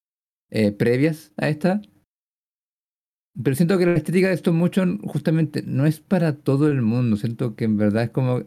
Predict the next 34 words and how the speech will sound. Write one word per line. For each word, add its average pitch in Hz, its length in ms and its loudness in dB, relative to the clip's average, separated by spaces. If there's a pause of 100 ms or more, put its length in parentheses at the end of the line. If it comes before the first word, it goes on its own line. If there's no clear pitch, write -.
hay 117 140 -2
que 127 100 0
tenerle 120 360 -2
como 107 360 2
un 113 260 0
aprecio 117 420 0
especial 110 520 -2
a 135 40 0
un 135 120 -2
tipo 147 280 0
de 143 80 2
animación. 139 640 -2 (1700)
Porque 117 680 0
la 113 100 0
mayoría 127 300 2
de 147 60 0
la 139 80 0
gente 147 280 0
común 131 280 2
y 147 80 2
corriente 143 640 0
como 123 400 0
que 117 140 0
no, 123 580 2
no, 113 240 4
no 120 220 0
logra 139 340 0
como 123 240 0
notar 117 340 0
esos 139 220 -2
co-, 139 360 -2
esas 135 180 0
cosas. 123 280 -4
Porque, 104 640 0